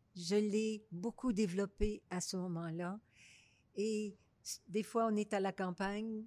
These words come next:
il s'en va vers le bâtiment, je le regarde, moi, je suis dans la fenêtre, puis je le, je ré-,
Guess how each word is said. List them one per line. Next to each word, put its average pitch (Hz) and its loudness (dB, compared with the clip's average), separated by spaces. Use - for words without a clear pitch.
il 190 -6
s'en 196 0
va 196 0
vers 196 -2
le 185 2
bâtiment, 180 -2
je 202 -6
le 190 0
regarde, 196 -2
moi, 196 -2
je 196 -8
suis 208 -6
dans 175 -4
la 170 -2
fenêtre, 190 -8
puis 190 -8
je 170 -8
le, 175 -10
je 190 -8
ré-, 247 2